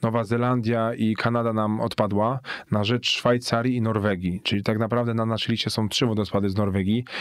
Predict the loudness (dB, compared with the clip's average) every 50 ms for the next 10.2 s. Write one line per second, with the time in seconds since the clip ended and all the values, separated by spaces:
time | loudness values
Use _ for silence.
0 | -10 -6 -4 -2 -2 -2 0 0 0 2 2 2 2 0 0 2 0 -2 0 0
1 | 0 2 2 0 2 2 0 0 0 0 -2 -6 -14 _ -14 -10 -8 -8 -8 -8
2 | -10 -12 -16 _ -8 -2 0 0 2 2 2 2 2 2 2 2 0 0 0 -2
3 | -2 0 2 2 2 2 2 2 2 2 2 2 2 0 2 0 0 0 0 0
4 | 0 0 2 2 0 2 0 0 2 2 2 2 2 2 0 0 0 2 2 2
5 | 2 2 0 0 0 0 0 0 0 0 0 0 0 0 -2 -2 -2 0 0 -2
6 | 0 0 0 0 0 0 -2 -2 -2 -2 -2 0 0 -2 0 0 0 0 0 0
7 | 2 2 0 0 -2 -2 0 0 0 2 0 0 -2 0 0 0 0 0 0 -4
8 | -6 -6 -4 -4 -2 0 0 0 0 0 0 -2 -2 0 0 0 0 0 0 0
9 | 0 -2 -4 -6 -6 -6 -4 -6 -6 -4 -2 0 2 2 0 2 2 0 0 2
10 | 0 0 0